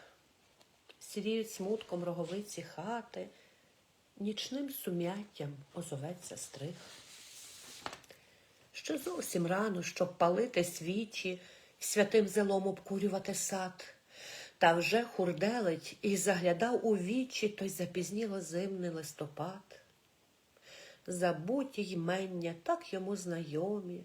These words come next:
їх тихий крок так близько до Різдва. У зиму мчать нестримні білі коні, щоби устигнуть до фестин Христа. Щоб показать прадавнім адресатам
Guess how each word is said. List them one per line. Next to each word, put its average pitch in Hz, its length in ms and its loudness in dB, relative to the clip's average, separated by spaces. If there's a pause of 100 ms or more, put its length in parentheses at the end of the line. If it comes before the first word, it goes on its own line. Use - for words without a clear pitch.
(720)
їх 208 200 4
тихий 247 300 6
крок 226 360 4
так 226 280 0
близько 202 500 2
до 180 140 2
Різдва. 170 720 -2 (800)
У 220 120 8
зиму 240 320 6
мчать 233 500 4
нестримні 240 540 4
білі 226 360 0
коні, 240 520 4
щоби 214 320 6
устигнуть 208 840 2
до 185 100 6
фестин 214 440 2
Христа. 185 560 -4 (1040)
Щоб - 340 -6
показать 233 680 -2
прадавнім 170 760 0
адресатам 170 1120 -4